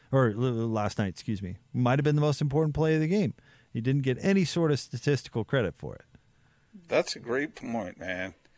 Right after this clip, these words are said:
Speaker 2: Stats sometimes just don't tell the whole story.
Speaker 1: No,
Speaker 2: That's
Speaker 1: and
Speaker 2: for
Speaker 1: certainly
Speaker 2: sure.
Speaker 1: not with a team like the Jazz. And, and on the other extreme,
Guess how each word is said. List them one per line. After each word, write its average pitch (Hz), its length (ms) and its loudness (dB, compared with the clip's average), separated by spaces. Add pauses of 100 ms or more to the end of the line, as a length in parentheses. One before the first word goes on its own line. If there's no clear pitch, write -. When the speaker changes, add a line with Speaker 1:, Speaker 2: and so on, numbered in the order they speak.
(600)
Speaker 2:
Stats 180 480 2
sometimes 170 640 0
just 156 160 -2
don't 151 240 0
tell 143 200 4
the 110 120 4
whole 117 180 2
story. 95 520 -4
Speaker 1:
No, 139 320 -6 (100)
Speaker 2:
That's 131 140 -2
Speaker 1:
and 165 120 2
Speaker 2:
for 131 60 -8
Speaker 1:
certainly 262 340 4
Speaker 2:
sure. 196 40 6
Speaker 1:
not 180 180 4
with 160 140 4
a 151 60 2
team 151 200 2
like 120 180 2
the 117 80 0
Jazz. 95 460 -6 (680)
And, 254 300 4
and 214 260 2
on 190 260 4
the 175 160 2
other 208 320 2
extreme, 131 680 0